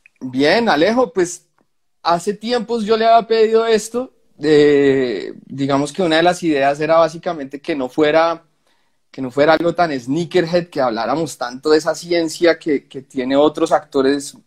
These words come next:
principales también. Pero Alejo sí tiene una versión y una, y una cosa bastante importante, y es una lectura cultural que fascinantemente une lo que es precisamente cultura popular,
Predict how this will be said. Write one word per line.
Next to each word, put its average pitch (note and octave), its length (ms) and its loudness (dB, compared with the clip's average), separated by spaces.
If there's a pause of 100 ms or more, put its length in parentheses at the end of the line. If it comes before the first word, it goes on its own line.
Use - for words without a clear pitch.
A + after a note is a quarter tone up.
(140)
principales C#3+ 720 -2
también. B2+ 540 -2 (840)
Pero D#3+ 340 2
Alejo D#3+ 380 0
sí G#3 160 -6
tiene G#3 280 -4
una G#3 220 0
versión E3 560 0
y F3 80 -2
una, F3+ 260 2
y D#3+ 60 -6
una D#3 220 -4
cosa F3 260 2
bastante D#3 420 0
importante, D3+ 580 -6
y D3 40 -8
es D3 100 -12
una D#3+ 160 -2
lectura D3+ 540 -2
cultural D3+ 680 0 (840)
que D#3 640 2
fascinantemente D#3+ 1040 -2
une F3+ 680 -4 (120)
lo D3+ 180 0
que C3 280 2
es - 160 -8
precisamente D#3 640 -2
cultura C3+ 420 -4
popular, F#3+ 600 0